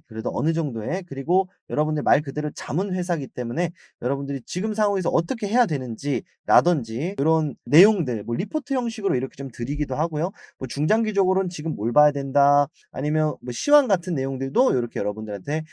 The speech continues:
어, 또 정리해 드리기도 하고요. 어, 지금 상황에서 완전히 판도가 바뀌었잖아요. 지금 대한민국 정세가 완전히 뒤바뀔 수도 있는, 백팔십 도 바뀔 수도 있는 이런 상황인데 박근혜 대통령 때 이제 문재인 대통령으로 바뀌면서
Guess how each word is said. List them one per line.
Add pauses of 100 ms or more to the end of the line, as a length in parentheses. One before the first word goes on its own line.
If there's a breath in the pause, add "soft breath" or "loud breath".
(180 loud breath)
어,
또
정리해
드리기도
하고요.
어,
지금
상황에서 (320)
완전히
판도가
바뀌었잖아요. (120)
지금
대한민국
정세가
완전히
뒤바뀔
수도
있는,
백팔십
도
바뀔
수도
있는
이런
상황인데 (180)
박근혜
대통령
때
이제
문재인
대통령으로
바뀌면서